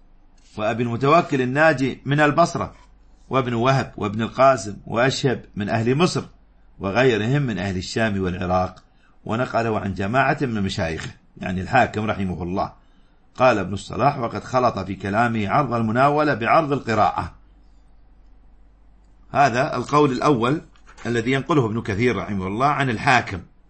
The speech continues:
عن الإمام الحاكم في كتابه معرفة علوم الحديث، ذكر،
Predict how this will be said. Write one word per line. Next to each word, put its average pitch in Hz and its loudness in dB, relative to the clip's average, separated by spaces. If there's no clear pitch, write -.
عن 101 -2
الإمام 107 0
الحاكم 120 2
في 123 4
كتابه 117 0
معرفة 113 2
علوم 117 2
الحديث، 110 -2
ذكر، 143 2